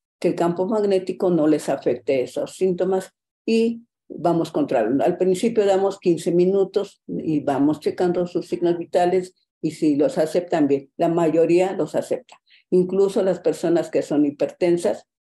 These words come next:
con cinco minutos, seis minutos, su presión se regula.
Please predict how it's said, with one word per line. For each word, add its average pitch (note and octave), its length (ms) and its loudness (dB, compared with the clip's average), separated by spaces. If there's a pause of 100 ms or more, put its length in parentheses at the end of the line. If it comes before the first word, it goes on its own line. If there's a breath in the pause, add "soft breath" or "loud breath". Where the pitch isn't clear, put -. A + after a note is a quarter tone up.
(140)
con E3+ 200 0
cinco A3 380 0
minutos, F3+ 500 0
seis D#3 200 -2
minutos, G#3 580 0 (220)
su E3 200 -4
presión D#3+ 380 0
se D#3+ 120 0
regula. B2 520 -4